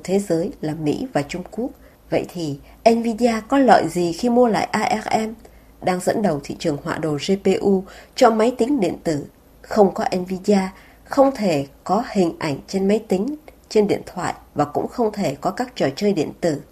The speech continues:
Có trụ sở tại California, công ty Mỹ này đang kiểm soát đến tám mươi phần trăm thị phần của thế giới nhờ là một trong những tên tuổi hiếm hoi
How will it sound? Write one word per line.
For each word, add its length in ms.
Có 240
trụ 160
sở 360
tại 300
California, 800
công 220
ty 120
Mỹ 200
này 360
đang 160
kiểm 240
soát 400
đến 140
tám 260
mươi 140
phần 200
trăm 260
thị 160
phần 280
của 180
thế 160
giới 340
nhờ 280
là 140
một 280
trong 160
những 200
tên 140
tuổi 300
hiếm 300
hoi 220